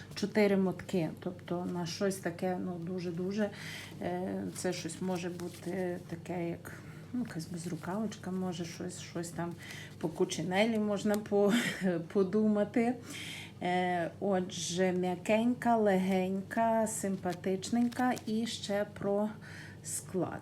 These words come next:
Склад тут у нас ось такий. Це є сімдесят відсотків акрил, двадцять відсотків, е, вовна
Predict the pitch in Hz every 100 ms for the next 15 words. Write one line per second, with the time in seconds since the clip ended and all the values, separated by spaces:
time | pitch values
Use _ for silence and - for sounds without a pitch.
0 | - - - - 185 190 226 233 - 190
1 | - 180 185 196 220 - - - - -
2 | - 190 185 - - 190 - 160 - -
3 | - - 190 180 170 - 190 180 175 180
4 | - - - - - 185 185 202 180 175
5 | 180 - 170 - 190 190 - 226 262 381
6 | - - - - 185 190 185 - - 175
7 | 165 175 165 - 175 170 - - - -
8 | - - - 175 165 165 175 190 185 180
9 | 165 160 185 208 262 262 240 240